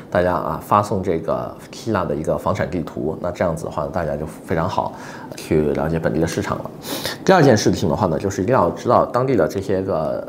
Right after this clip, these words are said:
区位的房价怎么样。首先呢，你光摸了它的地理跟人文情况还不够，你得知道，比如说静安区的房价跟黄浦区的，对吧？它是贵一些的。青浦啊、宝山啊、松江啊，可能要便宜一些。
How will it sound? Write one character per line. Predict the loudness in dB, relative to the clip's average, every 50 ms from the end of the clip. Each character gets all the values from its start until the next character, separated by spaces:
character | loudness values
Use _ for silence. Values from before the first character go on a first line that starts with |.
| -12 -14
区 | -14 -8 0 2
位 | 4 4 4 4
的 | 2
房 | -2 -4 -6 -6 -6 -2
价 | -2 0 -2
怎 | -2 -2 -4
么 | -8 -8
样。 | -10 -10 -10 -12 -16 -18 -18 -18 -16 -16 -16
首 | -2 0 2 2
先 | 4 4 4
呢， | 4 4 4
你 | 2 0
光 | 0 2 2 4 4 2 0 -4 -8 -8
摸 | -2 0 4 4 6
了 | 6 4
它 | 2 0 -2
的 | -2 -2
地 | -2 0 0
理 | 0 0 -2
跟 | -2 -2 -2 0
人 | 0 0
文 | 0 0 -2
情 | -2 -4 -2
况 | 0 0 0 0 0 -6 -10 -16 -18 -20 -20 -20 -20 -20 -20 -20 -20 -16
还 | -4 -2 -2
不 | -2 0 2
够， | 2 2 0 0 -6 -6
你 | -4 -4 0
得 | 0 0 0
知 | 0 0 0 2
道， | 2 2 0 -2 -8 -12
比 | -8 -4 -4
如 | -2 -2 -2
说 | 0 2 2 2 0
静 | 0 -2 0 0
安 | 2 2 2 0
区 | -2 -2 -2 -2 0
的 | 0 -2
房 | -4 -6 -6 -6
价 | -4 -4 -6 -6 -4
跟 | -2 -2 -2
黄 | 0 2 2 2
浦 | 2 0 -2
区 | -4 -4 -4 -4
的， | -2 -4 -4 -6 -12 -16 -18 -8 -4
对 | -2 -2
吧？ | 0 -2 -4 -8 -6
它 | -4 -2
是 | -2 -2
贵 | -2 0 0 2 2
一 | 2 0
些 | -2 -4 -6 -6
的。 | -6 -8 -12 -14 -16 -16 -14
青 | -6 0 4 4 4 4
浦 | 4 2 0
啊、 | 0 2 0 0 -2 -2 2
宝 | 2 4 4 2
山 | 2 2 2 4
啊、 | 4 2 2
松 | 0 -2 -2 -2 0
江 | 0 0 0 0
啊， | -2 -4 -6 -8
可 | -8 -6 -4
能 | -2 0
要 | 0 -2
便 | -2 -6 -8 -6
宜 | -4 -2
一 | -2 -2 -6
些。 | -8 -12 -14